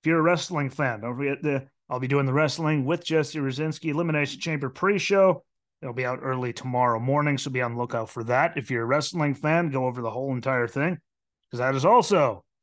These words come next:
Saturday on Peacock, which is just, maybe I'll have the phone open, you know, the iPad with one and,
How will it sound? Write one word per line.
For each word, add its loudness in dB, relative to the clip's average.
Saturday -6
on -2
Peacock, -4
which -10
is -12
just, -18
maybe -2
I'll 2
have 0
the -10
phone 0
open, -2
you 0
know, -4
the -2
iPad 0
with -12
one -2
and, -4